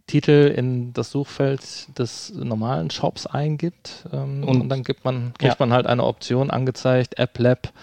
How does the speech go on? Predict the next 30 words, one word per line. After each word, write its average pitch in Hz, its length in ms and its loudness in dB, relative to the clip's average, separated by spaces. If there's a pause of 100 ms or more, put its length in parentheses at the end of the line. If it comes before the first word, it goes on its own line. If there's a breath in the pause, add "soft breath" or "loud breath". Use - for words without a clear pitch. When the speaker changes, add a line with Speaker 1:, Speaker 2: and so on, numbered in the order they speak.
(800 loud breath)
Speaker 1:
äh, 113 60 -4 (460)
wo 120 120 -6
man 107 180 2
dann 104 420 0 (520)
nochmal 101 560 -6 (380)
draufklicken 117 600 0
muss 107 320 -2
und - 240 -10
dann 113 100 0
kriegt 113 300 -2
man 104 200 -4
halt 98 160 -4 (120)
die 98 240 -8
App - 180 -6
Lab 95 240 -4
Ergebnisse 95 560 -10
zu - 140 -12
dem 98 160 -6
Suchbegriff - 540 -12
angezeigt. - 600 -14
Speaker 2:
Und 113 140 -2
dabei 110 240 0
kommt's 143 240 0
auch 117 120 -2
drauf - 220 -8
an, - 140 0
dass 131 120 -4
man 120 120 0
tatsächlich 123 520 -6
Schreibweise, 139 720 -2